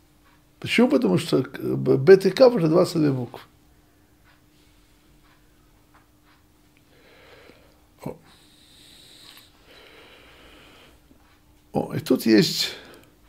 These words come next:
вот в, в, на, на этом месте Шира Ширим, который я сейчас привожу,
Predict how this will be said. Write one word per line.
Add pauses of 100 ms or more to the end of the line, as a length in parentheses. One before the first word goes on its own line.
(1600)
вот
в,
в,
на,
на
этом
месте
Шира
Ширим,
который
я
сейчас
привожу,